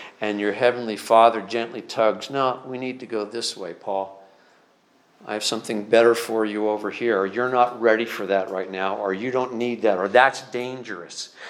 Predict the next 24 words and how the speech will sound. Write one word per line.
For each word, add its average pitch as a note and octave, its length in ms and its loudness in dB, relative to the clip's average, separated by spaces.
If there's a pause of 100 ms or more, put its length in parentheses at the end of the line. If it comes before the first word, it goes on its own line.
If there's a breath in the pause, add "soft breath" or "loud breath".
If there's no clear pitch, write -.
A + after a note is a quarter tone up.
(440 loud breath)
The A2+ 100 -6
voice B2 320 2
of B2 120 -4
God A#2+ 280 8
tugs B2 320 0
at A#2 120 0
our A2 180 2
arm. G#2+ 300 4
The G2+ 60 -4
voice A#2+ 360 -2
of A#2 120 -10
God A#2+ 340 2 (420 loud breath)
calls C#3+ 680 4
to F#2+ 200 -8
us E2 200 -12
and F#2 100 -18
says, - 480 -10 (400 soft breath)
you A2 80 -16
know, G2 100 -8
"Come C3 200 -10
on B2 140 0
over A#2+ 200 -2
this B2+ 280 -2
way. F#2 280 -8